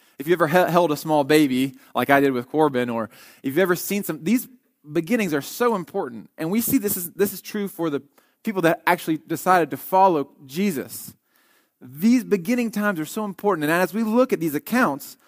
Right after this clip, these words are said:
of the very first disciples of Jesus, you actually learn a lot about the person of Jesus and what it means to be a follower of Christ. If you have your Bibles, let's read the first chapter of John,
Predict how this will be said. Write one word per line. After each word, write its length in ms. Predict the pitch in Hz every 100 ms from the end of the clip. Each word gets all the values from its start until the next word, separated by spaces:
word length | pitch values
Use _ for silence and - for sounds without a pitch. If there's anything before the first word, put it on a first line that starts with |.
| _ -
of 140 | 147
the 60 | 147
very 360 | 143 214 254
first 340 | - 220 226 -
disciples 840 | 165 196 220 240 139 135 - - _ -
of 220 | 214 180
Jesus, 680 | 156 254 180 127 139 - - _ _ _ _ -
you 140 | 165
actually 320 | 190 202 165
learn 200 | 165 170
a 60 | 120
lot 300 | 127 156 160
about 380 | 120 110 107 - _ _
the 100 | 123
person 320 | - 185 185
of 80 | 180
Jesus 460 | 151 185 185 190 - _ _ _ _
and 120 | 120
what 100 | 127
it 80 | 127
means 300 | 127 123 110
to 80 | 113
be 260 | 117 113 107 _ _
a 80 | -
follower 340 | - 110 104
of 100 | 98
Christ. 480 | - 104 95 - - _ _ - - _ _ -
If 80 |
you 120 | 135 185
have 180 | 196
your 80 | 175
Bibles, 340 | 147 143 127 139
let's 220 | 151 160
read 340 | 165 135 131 - _ _ _ _ _ _
the 140 | 123
first 260 | 117 170 160
chapter 340 | 170 160 -
of 80 | 147
John, 560 | 131 139 127 113 110